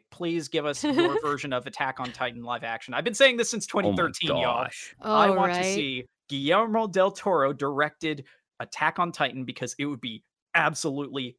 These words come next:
Speaker 1: terrifying. <laughs>
Speaker 3: Oh, yeah.
Speaker 1: And the set pieces would be incredible because look at the, the stuff that he did with Pacific Rim. Like,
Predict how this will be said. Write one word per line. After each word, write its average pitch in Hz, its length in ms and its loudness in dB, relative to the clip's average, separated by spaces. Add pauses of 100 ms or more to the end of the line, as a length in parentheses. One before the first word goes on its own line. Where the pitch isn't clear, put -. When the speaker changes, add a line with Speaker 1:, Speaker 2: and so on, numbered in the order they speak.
(100)
Speaker 1:
terrifying. 139 880 -2
<laughs> - 60 -18 (440)
Speaker 3:
Oh, 202 420 6
yeah. 82 380 -6 (180)
Speaker 1:
And - 160 6
the 906 40 2
set 233 220 4
pieces 214 360 -2
would 170 100 0
be 170 160 2
incredible 151 720 -2
because 127 280 -8
look 160 220 -2
at 175 100 -8
the, 135 240 -4
the - 80 -16
stuff - 360 -6
that 113 260 -6
he 135 160 -16
did 117 300 -6
with 110 260 -14
Pacific - 400 -10
Rim. 113 460 -8
Like, 113 200 -10